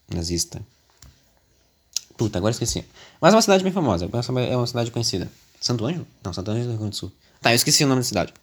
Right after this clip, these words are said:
E acho que é por, é um, um dos motivos que chama a gente de nazista também. Mas, velho, ninguém fala nada. Tipo, chama a gente de gay há muito tempo e ninguém fala que, tipo, "ô, homofobia aqui."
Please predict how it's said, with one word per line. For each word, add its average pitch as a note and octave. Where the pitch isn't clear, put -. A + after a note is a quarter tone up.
E C3
acho C3+
que -
é D#3+
por, C#3+
é C#3+
um, C#3
um C#3
dos C3
motivos B2+
que -
chama A2+
a -
gente G#2+
de G#2+
nazista F#2+
também. F2
Mas, E3
velho, F3
ninguém G3
fala G#3+
nada. G3+
Tipo, -
chama D#3+
a -
gente E3+
de -
gay F3+
há D#3
muito F3+
tempo F3+
e F#3+
ninguém D3
fala A#3
que, F#3
tipo, -
"ô, A3+
homofobia D#3+
aqui." E3+